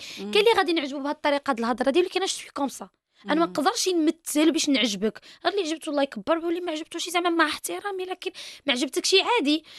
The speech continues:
Speaker 2: لكن ما ت-، ما تهاجمنيش بطريقه خايبه. آه، رايك احتفظ به عندك.
Speaker 1: مم.
Speaker 2: ماشي ت-، حيت شوف، كنعاود نقول، حتى واحد ما بارفي.
Speaker 1: مم.
Speaker 2: كمال لله. كامل بينا كنخطئوا. شوف، وما زلنا في الحياه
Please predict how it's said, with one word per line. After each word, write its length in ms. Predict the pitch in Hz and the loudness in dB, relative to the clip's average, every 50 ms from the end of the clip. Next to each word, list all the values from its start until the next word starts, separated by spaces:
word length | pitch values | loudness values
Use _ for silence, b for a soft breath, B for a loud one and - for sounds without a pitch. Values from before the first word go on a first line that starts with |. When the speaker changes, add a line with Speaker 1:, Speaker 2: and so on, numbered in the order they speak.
| B B B B | B B B B
Speaker 2:
لكن 320 | 330 349 - 381 381 370 | 0 2 2 2 2 2
ما 60 | 370 | 0
ت-، 360 | 370 - - 370 359 359 359 339 B B B - | 0 -2 0 2 2 2 2 0 B B B -4
ما 80 | 311 | -4
تهاجمنيش 580 | - - 262 285 330 302 330 359 440 480 - 453 | -2 2 2 2 4 4 2 2 0 0 -2 -4
بطريقه 440 | - - 349 339 330 311 - - 254 | -2 2 2 4 4 2 0 -2 -4
خايبه. 460 | - - 269 247 233 185 214 208 214 B B B B B - | -2 0 0 2 2 4 2 2 2 B B B B B -4
آه، 160 | - 233 247 | -2 0 0
رايك 400 | 262 - - 349 392 - - - - | 0 2 2 2 0 0 -2 -18 -14
احتفظ 440 | - - - - 330 320 - 302 285 | -12 -8 -2 -2 -2 -2 -2 -6 -4
به 140 | 285 302 262 | -4 -4 -4
عندك. 480 | 233 247 320 294 202 - - - - _ _ _ _ - | -2 -2 -2 -2 -2 -4 -8 -10 -20 _ _ _ _ -10
Speaker 1:
مم. 180 | - 202 190 - | -6 -6 -4 -4
Speaker 2:
ماشي 260 | 262 262 - - 349 | -4 -4 -6 -6 -8
ت-، 320 | 339 - - 277 262 247 B B B B | -8 -4 -2 0 0 0 B B B B
حيت 140 | - 311 - | -4 -4 -4
شوف، 320 | - - 349 311 - - | -2 0 0 0 -2 -2
كنعاود 360 | - - 285 269 269 320 302 | -2 0 0 2 2 2 2
نقول، 280 | 254 - - 226 220 214 _ _ _ - | 0 -2 -4 -6 -6 -6 _ _ _ -4
حتى 140 | - 392 | -2 0
واحد 220 | 415 370 - 381 - - | 0 0 -2 -2 -6 -6
ما 120 | 294 285 269 - | -6 -6 -6 -6
بارفي. 280 | 233 202 - - - 175 _ _ _ - | -8 -10 -10 -14 -20 -20 _ _ _ -10
Speaker 1:
مم. 240 | - 190 175 170 170 | -8 -6 -6 -6 -2
Speaker 2:
كمال 300 | 165 294 277 302 294 285 | 0 0 2 2 2 2
لله. 380 | 277 262 233 226 208 196 190 175 B B B B B B | 0 0 -2 -2 -2 -4 -6 -8 B B B B B B
كامل 220 | - 294 294 294 262 | 2 4 4 4 4
بينا 200 | 254 285 269 277 | 4 4 4 2
كنخطئوا. 540 | - - 254 240 - - 269 - - 381 466 B B B B B | 0 -4 -8 -6 -4 -4 -4 -2 -2 -4 -4 B B B B B
شوف، 280 | B - 381 285 - - | B 0 0 0 2 2
وما 160 | 302 302 320 | 2 4 4
زلنا 280 | 311 254 330 311 311 320 | 4 4 4 4 4 2
في 80 | - | 0
الحياه 300 | 302 277 - - 349 349 | 0 -2 -2 0 0 -2